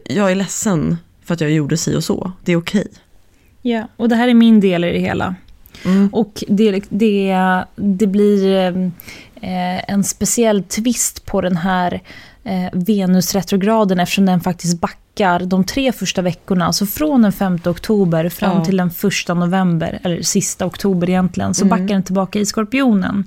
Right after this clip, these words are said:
Speaker 1: Mm.
Speaker 2: Så att mycket handlar om de här väldigt djupa, krisande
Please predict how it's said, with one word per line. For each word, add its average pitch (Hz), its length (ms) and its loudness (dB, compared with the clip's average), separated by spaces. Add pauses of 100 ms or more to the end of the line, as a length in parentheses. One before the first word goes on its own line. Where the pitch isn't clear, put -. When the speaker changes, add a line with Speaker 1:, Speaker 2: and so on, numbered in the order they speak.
(260)
Speaker 1:
Mm. 170 240 0
Speaker 2:
Så 196 120 2
att 202 80 2
mycket 233 420 2
handlar 233 380 4
om 180 460 2
de 202 140 4
här 175 280 0
väldigt 185 420 0 (240)
djupa, 190 1000 2 (360)
krisande 190 1120 2